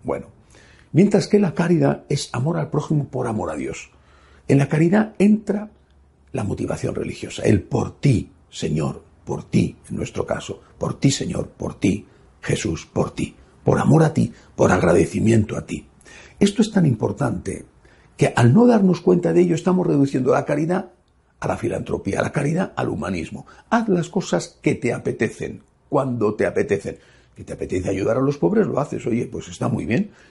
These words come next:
Que no te apetece, pues no lo haces. Que te apetece dar limosna, pues lo haces. Enhorabuena. Que no te apetece dar limosna,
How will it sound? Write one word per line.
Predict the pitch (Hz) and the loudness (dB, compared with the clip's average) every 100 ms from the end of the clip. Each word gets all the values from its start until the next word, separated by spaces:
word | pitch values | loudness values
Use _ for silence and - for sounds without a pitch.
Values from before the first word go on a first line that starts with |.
| - | -2
Que | 98 | 0
no | 113 | 2
te | 139 | 0
apetece, | 135 139 190 208 | -2 -2 -2 -2
pues | - - | -6 -8
no | - 151 | 0 0
lo | - | 0
haces. | - 190 - - - | 0 0 -2 -12 -6
Que | - | -4
te | 90 | -2
apetece | - - 98 101 | -4 -4 -4 -2
dar | 113 127 | -2 0
limosna, | 175 196 220 262 - _ | 2 4 2 0 -2 _
pues | - - - | -14 -14 -4
lo | - | -2
haces. | - 104 - - _ _ - | -2 -2 -4 -6 _ _ -8
Enhorabuena. | 123 - 147 175 - 95 - - - | -4 -2 2 2 2 -4 -8 -18 -2
Que | 110 | 2
no | 156 | 4
te | 170 | 4
apetece | 160 175 185 190 | 0 0 2 2
dar | 196 180 | 2 0
limosna, | 196 247 233 - | 0 0 -2 -10